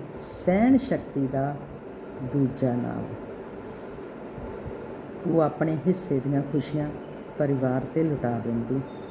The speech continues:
ਬਚਪਨ ਵਿੱਚ ਉਹ ਪਿਤਾ ਦੀਆਂ ਅੱਖਾਂ ਪੜ੍ਹ ਲੈਂਦੀ, ਮਾਂ ਦੇ ਦਰਦ ਨੂੰ ਬਿਨਾਂ ਕਹੇ ਸਮਝ ਲੈਂਦੀ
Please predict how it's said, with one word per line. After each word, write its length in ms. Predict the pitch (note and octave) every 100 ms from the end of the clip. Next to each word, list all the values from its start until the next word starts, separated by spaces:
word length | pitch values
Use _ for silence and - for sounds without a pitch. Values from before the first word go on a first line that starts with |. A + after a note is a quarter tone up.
| - - - - - - - - - - - C3+
ਬਚਪਨ 420 | F3 - - A3+
ਵਿੱਚ 300 | A3 A3 -
ਉਹ 140 | G3+ G3+
ਪਿਤਾ 320 | F#3+ F#3 E3+
ਦੀਆਂ 240 | E3+ E3
ਅੱਖਾਂ 300 | D3+ - G3+
ਪੜ੍ਹ 220 | G3+ C3+
ਲੈਂਦੀ, 440 | C3+ D3+ C3+ B2+ C3 - - - - - - - - - - -
ਮਾਂ 280 | D3+ D#3 E3+
ਦੇ 160 | F#3 F#3+
ਦਰਦ 320 | F#3 F3 E3
ਨੂੰ 160 | F#3 F3+
ਬਿਨਾਂ 420 | - D3+ E3+ A3
ਕਹੇ 260 | A#3 G#3+
ਸਮਝ 400 | G#3+ - D3 C#3+
ਲੈਂਦੀ 480 | F#3 D#3+ C#3+ C#3 C#3